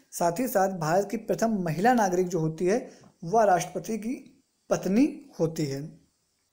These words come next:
आगे देखते हैं राष्ट्रपति पद के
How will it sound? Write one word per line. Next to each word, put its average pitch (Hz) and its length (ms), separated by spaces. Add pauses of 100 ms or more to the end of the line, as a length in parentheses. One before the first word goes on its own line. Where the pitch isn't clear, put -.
(540)
आगे 185 240
देखते 196 300
हैं 202 280 (840)
राष्ट्रपति 190 460
पद 202 280
के 214 120